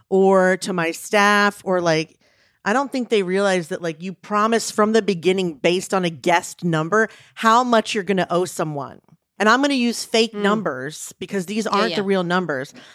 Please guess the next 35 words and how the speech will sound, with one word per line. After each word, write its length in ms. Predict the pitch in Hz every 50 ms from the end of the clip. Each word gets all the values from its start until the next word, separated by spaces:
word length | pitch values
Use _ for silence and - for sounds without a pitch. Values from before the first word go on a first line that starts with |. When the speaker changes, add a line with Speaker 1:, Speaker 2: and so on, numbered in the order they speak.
| _ _
Speaker 1:
But 120 | 220 208
there, 200 | 214 208 202 -
I, 320 | 190 202 220 220 214 208 214 -
I 160 | 202 220 214
now 260 | 220 254 277 320 311
learned 280 | 269 247 233 220 214 208
this 200 | 262 294 - -
year 120 | 220 214 196
that 140 | 185 202 190
there 120 | 208 220
are 40 | 226
actually 360 | - 240 226 - - 254 240
two 280 | - - - 269 277 285
ways 640 | 254 233 240 240 254 240 202 175 165 160 151 - - - _ _ _ _ _ _ _ _ _ -
to 140 | - 226
do 240 | 196 - 196 220 214
a 60 | 196
hotel. 760 | 180 196 185 175 175 - - 180 165 139 120 107 - - - _ _ _ _ _ _ _ -
If 180 | 233 233 202
you 140 | 196 233 262
noticed, 400 | 254 254 277 311 302 330 269 - 277
if 60 | 233
you 100 | 240 240
went 160 | 240 247 240 -
to 80 | 247
P 240 | 208 233 240 226 214
M, 160 | 208 190 170
and 100 | 170 180
even 200 | 190 214 214 233 233
if 100 | 226 190
you 100 | 214 196
didn't, 280 | 180 196 185 180 170
they 120 | - 190 196
don't 280 | 165 226 226 240 233
have 200 | 190 220 208 190